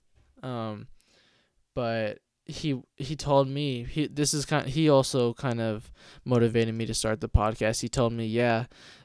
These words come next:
um, he watched it or whatever, and he said that, yeah, the ep-,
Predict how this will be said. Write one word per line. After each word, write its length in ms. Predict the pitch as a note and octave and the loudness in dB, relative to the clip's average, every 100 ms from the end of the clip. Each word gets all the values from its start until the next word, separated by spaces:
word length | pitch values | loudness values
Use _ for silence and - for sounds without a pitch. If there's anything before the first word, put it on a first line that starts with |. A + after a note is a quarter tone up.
| _ _ - | _ _ -4
um, 180 | B2+ A#2+ | -2 0
he 140 | C3 | 0
watched 420 | A#2 A#2+ A#2+ - | 2 2 0 0
it 180 | B2+ B2 | 2 2
or 120 | B2+ | 2
whatever, 360 | B2+ C3 B2+ B2+ | 2 2 0 -2
and 140 | A#2+ | -4
he 80 | C3 | -6
said 300 | - A#2+ A#2 | -2 -2 0
that, 180 | A#2 G2+ | -2 -2
yeah, 260 | A#2+ B2 A#2+ | 0 0 0
the 240 | A2+ A2 - | -2 -2 -2
ep-, 220 | B2+ | -4